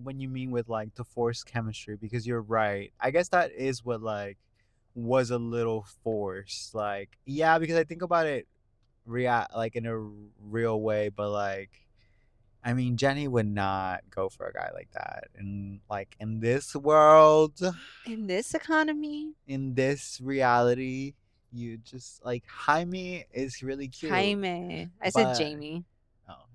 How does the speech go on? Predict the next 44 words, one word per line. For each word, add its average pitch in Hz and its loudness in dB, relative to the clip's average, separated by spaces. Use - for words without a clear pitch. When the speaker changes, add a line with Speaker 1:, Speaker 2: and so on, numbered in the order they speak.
Speaker 2:
I 180 6
was 180 4
dead 165 6
ass 165 4
that 143 0
bitch 147 -4
at 151 -2
the 147 -10
beginning. 135 -8
Speaker 1:
You 113 -2
were. 98 -8
Speaker 2:
I 233 12
didn't 349 8
mean 403 4
to. 427 8
Speaker 1:
No, 113 -6
it's - -12
okay. - -12
Speaker 2:
I - 4
Speaker 1:
It's - -
Speaker 2:
forgot. 381 4
Speaker 1:
okay. 123 -10
Speaker 2:
Anyway, 131 -2
Speaker 1:
<laughs> - -4
Speaker 2:
I'm 196 -20
going 175 -4
Speaker 1:
Uh, 139 10
wha-, 143 6
Speaker 2:
defensive. - -6
Speaker 1:
what 139 8
we 156 8
were 151 4
talking 147 2
about 131 4
is 113 0
because, 113 -4
okay, 107 -4
so 101 -6
my 151 2
brothers 196 6
were 214 4
having 170 4
this, 151 -6
like, 131 2